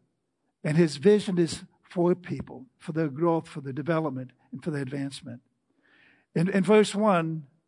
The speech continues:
uh, let's look at verse one again of Habakkuk two one. It says, "And I will take my stand at my watchpost and station myself on the tower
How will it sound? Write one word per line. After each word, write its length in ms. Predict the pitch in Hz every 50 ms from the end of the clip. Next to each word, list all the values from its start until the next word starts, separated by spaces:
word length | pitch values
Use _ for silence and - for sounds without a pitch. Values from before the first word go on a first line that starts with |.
| _ _ _ _ _ _ _ _ _ _ _ _
uh, 260 | - 160 160 160 156 151 151 - 170 175
let's 200 | 180 190 - -
look 160 | 220 196 -
at 140 | 208 180 143
verse 260 | 135 180 170 165 -
one 100 | 196 170
again 240 | 160 156 165 160 151
of 80 | 151 127
Habakkuk 480 | 143 143 160 156 160 - - - -
two 240 | - - - 165 156
one. 260 | 147 139 135 135 139
It 60 | 139
says, 340 | 131 - 165 147 127 - - _ _ _ _ _ _
"And 80 | 160 156
I 60 | 156
will 80 | 151 143
take 260 | - 185 185 180 185
my 120 | 170 165
stand 600 | 160 - - - - 151 131 110 120 117 123 - _ _ _ _ _ _ _ _ _ _ _ _ _ _ _ _ _ _ _ _ _ _ _ _ _ _ _ _ _
at 120 | - 170 175
my 100 | 156 151
watchpost 720 | 139 135 147 147 156 160 - - - 156 131 120 - -
and 100 | 143 127
station 480 | - - - 180 170 170 - - 170
myself 460 | 147 139 131 127 - - 143 131 - 160
on 80 | 135
the 80 | 131 131
tower 480 | - - 151 151 139 135 131 123 123